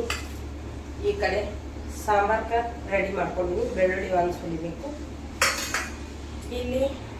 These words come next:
ಸ್ವಲ್ಪ ಉತ್ತಪ್ಪ ಮಾಡ್ಬೇಕಂತ ರೆಡಿ ಮಾಡ್ಕೊಂಡಿನಿ. ದೋಸೆ ಟಿಫನ್ ಬಾಕ್ಸಿಗೆ ಚೆನ್ನಾಗಿ ಆಗೋದಿಲ್ಲ, ಅದಕ್ಕೋಸ್ಕರ, ಆ, ಟಿಫನ್ ಬಾಕ್ಸಿಗೆ ಎಷ್ಟನ ಉತ್ತಪ್ಪ ಮಾಡಿ ಹಾಕ್ಬೇಕಂತ ಹೇಳಿ ಮನೆಯಲ್ಲಿ ಮಸಾಲ ದೋಸೆ ಮಾಡ್ಕೊಳ್ಬೇಕು ಇವಾಗ ತಿಂಡಿಗೆ ಅಂತೇಳಿ ರೆಡಿ ಮಾಡ್ಕೊಂಡಿನಿ.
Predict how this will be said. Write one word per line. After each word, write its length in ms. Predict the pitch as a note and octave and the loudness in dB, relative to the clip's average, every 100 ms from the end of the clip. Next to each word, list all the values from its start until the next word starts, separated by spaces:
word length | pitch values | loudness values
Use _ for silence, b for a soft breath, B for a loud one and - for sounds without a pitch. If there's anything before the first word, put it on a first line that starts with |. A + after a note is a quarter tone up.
| - | -4
ಸ್ವಲ್ಪ 320 | A3+ G#3+ G#3 G#3+ | 4 4 6 4
ಉತ್ತಪ್ಪ 520 | G#3 G3 G#3+ G#3+ A3+ | 2 2 -2 0 4
ಮಾಡ್ಬೇಕಂತ 580 | G#3+ F#3+ F3+ F3+ F3 A#3 | 4 4 2 0 4 6
ರೆಡಿ 220 | G#3+ F#3 | 6 4
ಮಾಡ್ಕೊಂಡಿನಿ. 560 | F3 E3 E3 E3 E3 A3+ A3+ B B - G#3+ | 4 0 0 -2 0 0 0 B B 0 8
ದೋಸೆ 480 | G#3+ A3+ A3 A3 | 8 8 8 8
ಟಿಫನ್ 340 | F3 F#3 G3 F#3 | 4 0 0 4
ಬಾಕ್ಸಿಗೆ 520 | F#3 - F#3 G3+ G#3+ | 2 2 -2 0 0
ಚೆನ್ನಾಗಿ 360 | F#3+ F3+ F3+ F3 | 0 2 4 2
ಆಗೋದಿಲ್ಲ, 400 | E3 E3+ E3 - - - - - - - - | 0 0 0 0 -2 -4 -8 -8 -4 -4 2
ಅದಕ್ಕೋಸ್ಕರ, 540 | G#3+ A3 A#3+ A#3 G#3 - - - - | 2 4 2 2 2 2 0 -4 -2
ಆ, 360 | G3+ G3 G3 G3 | 2 4 4 2
ಟಿಫನ್ 340 | A#3 A3+ B3+ G#3+ | 2 4 4 4
ಬಾಕ್ಸಿಗೆ 380 | G3+ - F#3 | 0 0 0
ಎಷ್ಟನ 300 | F3+ - G#3+ | 0 0 2
ಉತ್ತಪ್ಪ 440 | G#3+ G#3 F#3 F#3 F#3+ | 4 4 2 0 2
ಮಾಡಿ 260 | F3+ E3+ | 2 2
ಹಾಕ್ಬೇಕಂತ 540 | E3+ E3 E3 E3+ E3 D#3 | 0 -2 -4 -4 -4 0
ಹೇಳಿ 460 | F#3 C#3 - - - - | 0 0 -2 -8 -10 -6
ಮನೆಯಲ್ಲಿ 640 | - G#4+ G#4 G#3+ G#3+ B3 - - | -4 2 4 4 4 0 -2 -6
ಮಸಾಲ 560 | G3 F#3 F#3+ F#3+ F#3+ F#3 | -2 -2 0 2 2 2
ದೋಸೆ 260 | E3+ F3+ | 2 2
ಮಾಡ್ಕೊಳ್ಬೇಕು 600 | F3+ E3 E3 D#3+ E3 E3 | 2 2 0 -4 -4 -2
ಇವಾಗ 120 | E3+ D#3+ | -2 -2
ತಿಂಡಿಗೆ 440 | - E3+ E3 F3 | -2 -2 0 0
ಅಂತೇಳಿ 480 | E3 - A3 A3+ G3+ | -2 -2 2 4 4
ರೆಡಿ 180 | F3+ F#3 | 2 0
ಮಾಡ್ಕೊಂಡಿನಿ. 580 | F3 - E3+ E3+ G#3+ | -2 0 -2 -2 -2